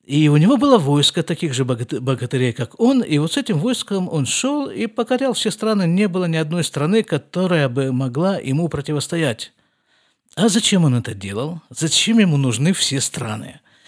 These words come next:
Да по одной такой простой причине, что когда-то, до того, как вообще вся эта история началась, эти персонажи,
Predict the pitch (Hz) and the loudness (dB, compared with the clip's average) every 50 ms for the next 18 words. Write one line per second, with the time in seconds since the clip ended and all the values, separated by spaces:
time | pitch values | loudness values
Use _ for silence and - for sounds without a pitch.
0 | - - - - - - - _ _ _ _ - 123 120 139 135 139 - 180 185 | -20 -20 -20 -20 -20 -20 -20 _ _ _ _ -20 -12 -4 -2 -2 0 2 2 2
1 | 185 220 247 247 - 262 - 254 220 - 226 208 - - 226 214 - 196 202 - | 4 4 4 4 2 0 -2 -2 0 0 -2 -2 0 0 -2 -2 -2 -4 -4 -2
2 | - - 117 110 - - - - - _ _ _ _ _ _ _ - - - 156 | -2 -2 -4 -6 -8 -10 -16 -18 -20 _ _ _ _ _ _ _ -12 -4 -2 -2
3 | 143 - 175 151 175 247 277 285 285 180 127 104 - 143 113 - - _ _ _ | 0 0 0 0 2 2 2 2 2 0 -2 -2 -4 -10 -14 -18 -20 _ _ _
4 | _ - 147 160 262 277 262 - 220 196 175 175 165 - 165 147 - 156 135 - | _ -16 -8 -4 -4 -2 0 0 0 2 2 2 0 0 -4 -6 -4 -4 -4 -2
5 | - 160 139 - 156 143 139 120 135 117 - - 160 139 127 107 98 104 - - | -4 -2 -2 -2 -2 -2 -2 -4 -4 -6 -4 -4 -4 -4 -4 -4 -4 -6 -6 -4
6 | 165 202 285 311 - - - - - - - - - - - - - - - - | -4 -4 -4 -4 -4 -6 -8 -12 -18 -20 -20 -20 -20 -20 -20 -20 -20 -20 -20 -20
7 | - - - - _ _ _ _ _ _ _ _ _ _ _ _ _ _ _ _ | -20 -20 -20 -20 _ _ _ _ _ _ _ _ _ _ _ _ _ _ _ _
8 | _ _ _ _ - 269 269 - 247 202 226 147 - - 165 147 185 220 214 143 | _ _ _ _ -2 -2 -2 0 0 0 0 2 2 2 2 2 2 2 2 2
9 | 131 135 131 120 | 2 0 -2 -4